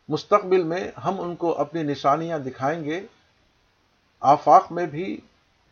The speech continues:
اور خود ان کے اندر بھی، یہاں تک کہ ان پر ظاہر ہو جائے کہ یہ حق ہے۔ کیا یہ بات کافی نہیں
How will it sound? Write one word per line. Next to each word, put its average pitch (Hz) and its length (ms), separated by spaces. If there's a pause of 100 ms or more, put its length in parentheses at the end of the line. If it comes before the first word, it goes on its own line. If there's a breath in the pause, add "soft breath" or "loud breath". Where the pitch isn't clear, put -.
(140)
اور 139 180
خود 147 420
ان 165 160
کے 151 240
اندر 139 300
بھی، 107 240 (1700)
یہاں 143 280
تک 180 280
کہ 175 100 (100)
ان 156 160
پر 156 220
ظاہر 139 380
ہو 147 180
جائے 135 340 (720)
کہ 156 60
یہ 151 420 (280)
حق - 300
ہے۔ 107 80 (1900)
کیا 170 140
یہ 165 260
بات 160 360
کافی 151 300
نہیں 170 260